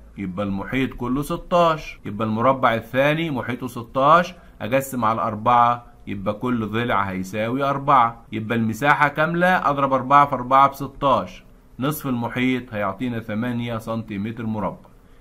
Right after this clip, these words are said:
دي تسعة ودي ثمانية، اختار الف الجواب الصحيح. مع سؤال سهل على العمر، بيقول: إذا كان الفرق بين عمر خالد وعمر أحمد يساوي تمنتاشر عام،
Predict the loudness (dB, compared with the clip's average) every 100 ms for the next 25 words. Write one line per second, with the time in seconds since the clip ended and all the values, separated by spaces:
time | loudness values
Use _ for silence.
0 | -8 -6 -2 -2 0 -4 -4 -6 -4 -2
1 | 0 2 0 -2 -6 -20 -10 -10 -4 -4
2 | -4 -4 -2 -2 -4 -10 -6 -4 -4 -4
3 | -6 -6 -6 -10 -4 0 0 0 0 0
4 | 2 4 4 4 2 0 0 -2 2 4
5 | 4 2 0 -18 -18 -6 -2 0 0 0
6 | 2 2 2 0 2 0 0 -4 -2 0
7 | 4 4 4 -2 2 6 8 6 2 -2
8 | -4 0 4 4 4 6 6 6 4 4
9 | 2 -8 -2 0 0 -4 -4 -4 -2 0
10 | 0 0 4 4 4 -4